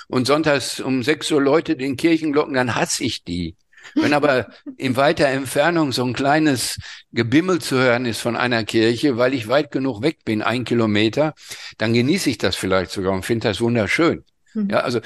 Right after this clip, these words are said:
Speaker 1: das, das sind die Emotionen, die wir einfach an, an alles anbinden, wie wir reagieren auf Dinge, ja. Das darf man nicht unterschätzen, was da für, äh, ähm, ja, was das eigentlich auch für Kräfte sind,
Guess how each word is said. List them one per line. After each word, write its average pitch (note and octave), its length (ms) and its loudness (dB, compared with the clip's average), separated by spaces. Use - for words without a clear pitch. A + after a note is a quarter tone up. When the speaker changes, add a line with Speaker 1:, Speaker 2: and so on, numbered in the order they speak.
Speaker 1:
das, A#2+ 320 -4
das C3 180 -2
sind G3 160 -2
die D#3+ 120 2
Emotionen, C#3 720 0
die C#3 140 -2
wir - 160 -2
einfach C3+ 340 -2
an, A#2 220 -2
an - 140 -8
alles F#3+ 400 0
anbinden, B2+ 720 -4
wie D3+ 280 -2
wir D3+ 240 0
reagieren C3 760 0
auf - 280 -10
Dinge, C2 460 -12
ja. G2 240 -4
Das - 240 -4
darf A#2+ 180 0
man C3 140 -4
nicht C3 160 -4
unterschätzen, A2+ 720 -2
was G#2+ 200 -4
da G#2+ 200 0
für, A2 320 -2
äh, F#2+ 400 0
ähm, F#2+ 380 -6
ja, F#2 400 -2
was G#2 160 -4
das B2 220 -2
eigentlich A2+ 280 -4
auch A#2 100 -2
für - 140 -4
Kräfte - 440 -6
sind, - 360 -16